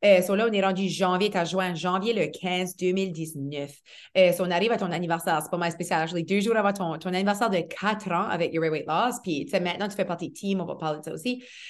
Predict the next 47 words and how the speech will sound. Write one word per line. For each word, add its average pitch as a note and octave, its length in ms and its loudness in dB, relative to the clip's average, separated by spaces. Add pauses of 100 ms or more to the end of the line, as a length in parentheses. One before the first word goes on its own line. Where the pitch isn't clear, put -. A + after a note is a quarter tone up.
(180)
Euh, F#3 460 4 (280)
mais G#3 120 0
je G3 80 0
vais C4+ 80 4
vous A#3+ 160 2 (140)
sachiez G#3+ 640 -2
comment G3+ 220 0
est-ce G3 140 -6
que - 500 0
c'est F#3+ 280 4
la, F3+ 240 2
la E3+ 220 0
manière G#3 420 -2
que G#3+ 220 0
Danica F#3 420 0
a E3+ 140 0
vraiment F3+ 340 0
lancé F3+ 540 -2
son G#3+ 160 -4
cheminement E3+ 440 -4
avec F#3 180 -4
Your E3 100 0
Way E3 80 0
Weight D#3+ 180 -2
Loss F#3 280 -2 (500)
fait A3 100 2
en F#3+ 140 4
sorte B3 400 0
que A3+ 80 -2
c'est G3 140 -4
une F3 80 -2
grosse A#3 340 4
partie G#3 260 -4
de - 40 -12
son E3 140 -6
succès. D#3+ 480 -12 (200)
So, - 140 -6
comment B3 160 4
est-ce C#4+ 100 0
que B3 80 -4
ça G#3+ 120 0
a F3 120 4
lancé F#3 380 2
dans F3 100 2
le D#3 60 -4
programme, E3+ 300 -4
comme E3 180 -4